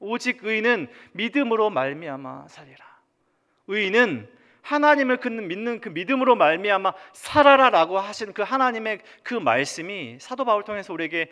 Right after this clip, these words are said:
더 잘 전해진 것이죠. 의인은 그의 믿음으로 말미암아 살리라. 하나님을 믿는 그 믿음으로 살아라라고 말씀하신 하나님의 응답의 메시지입니다.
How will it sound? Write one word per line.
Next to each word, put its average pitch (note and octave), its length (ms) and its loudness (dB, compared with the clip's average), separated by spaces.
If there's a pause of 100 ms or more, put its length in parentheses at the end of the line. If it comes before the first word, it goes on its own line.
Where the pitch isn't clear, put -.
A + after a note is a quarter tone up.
(140)
더 F#3+ 160 -6
잘 F#3 320 -2
전해진 D#3+ 720 -8
것이죠. - 400 -18 (1200)
의인은 F3+ 560 2 (320)
그의 F3+ 540 0 (360)
믿음으로 D#3 760 -8
말미암아 B2+ 920 -14
살리라. - 340 -20 (1120)
하나님을 G#3 600 -4
믿는 E3+ 360 -12
그 D#3 220 -14
믿음으로 G#3 760 -6 (380)
살아라라고 G#3+ 680 4
말씀하신 D#3 720 -6 (280)
하나님의 F3+ 640 -8
응답의 F3 600 -6
메시지입니다. C#3+ 920 -12